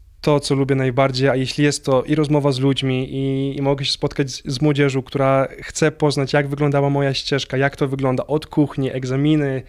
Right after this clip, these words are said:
cała szkoła teatralna, no to ja się tylko cieszę, jestem bardzo wdzięczny, że, że mogę się tym podzielić, mogę się podzielić swoim do-, doświadczeniem w tym zakresie, bo mam nadzieję i ciężko będę pracował, że to, że, żeby to był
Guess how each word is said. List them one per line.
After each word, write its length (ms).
cała 240
szkoła 280
teatralna, 600
no 100
to 200
ja 220
się 100
tylko 240
cieszę, 300
jestem 260
bardzo 260
wdzięczny, 360
że, 160
że 160
mogę 240
się 100
tym 140
podzielić, 360
mogę 180
się 100
podzielić 280
swoim 240
do-, 160
doświadczeniem 540
w 40
tym 140
zakresie, 500
bo 560
mam 240
nadzieję 360
i 40
ciężko 320
będę 140
pracował, 340
że 100
to, 280
że, 220
żeby 180
to 120
był 200